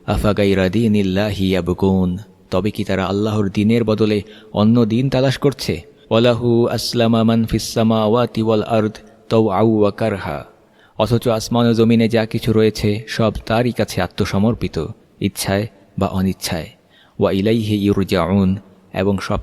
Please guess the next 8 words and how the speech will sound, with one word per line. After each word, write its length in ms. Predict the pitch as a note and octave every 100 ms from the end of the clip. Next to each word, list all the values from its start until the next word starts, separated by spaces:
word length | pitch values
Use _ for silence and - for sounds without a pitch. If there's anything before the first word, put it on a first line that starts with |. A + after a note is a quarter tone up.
| -
কিছু 200 | G2 F#2+
তারই 340 | G#2+ G#2+ G#2+
দিকে 220 | F#2 F2+
ফিরে 260 | E2+ G2 F2+
যাবে। 260 | F2 D#2+ D#2+ - _ _ _ _ -
কাজেই 280 | G2+ G#2 G2+
সবশেষে 600 | A2 G#2 - G#2 G#2+ G#2 - - -
আসসালাম 640 | G#2 - G#2+ G#2 G#2+ G#2